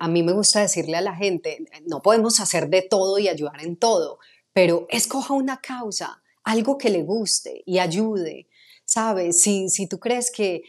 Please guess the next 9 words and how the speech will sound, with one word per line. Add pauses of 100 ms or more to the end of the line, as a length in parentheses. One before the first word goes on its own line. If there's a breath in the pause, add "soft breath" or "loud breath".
(260 loud breath)
que
estás
ayudando (260 soft breath)
a,
al
medio
ambiente
maravilloso,
si,